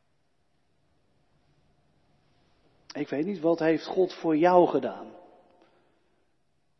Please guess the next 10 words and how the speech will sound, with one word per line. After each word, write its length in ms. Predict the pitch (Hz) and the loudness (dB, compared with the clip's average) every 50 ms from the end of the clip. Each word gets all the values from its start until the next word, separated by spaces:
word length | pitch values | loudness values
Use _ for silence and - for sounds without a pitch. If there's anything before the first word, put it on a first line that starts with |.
| _ _ _ | _ _ _
Kun 140 | - 135 139 | -6 -6 -6
je 80 | 151 | -6
iets 260 | - 208 156 135 - | -6 -8 -12 -12 -14
bedenken? 560 | 139 143 131 - 151 156 160 139 - 120 113 - | -16 -14 -6 -4 -2 0 0 -2 -2 -6 -10 -8
Is 160 | 147 151 147 | -8 -8 -8
er 80 | 139 | -8
iets 260 | - - 123 117 - - | -10 -10 -12 -12 -10 -10
in 80 | 127 | -8
jouw 180 | 120 110 107 107 | -8 -8 -8 -8
leven 500 | 107 113 123 135 127 113 - 110 104 | -6 -4 -4 -4 -4 -4 -6 -12 -14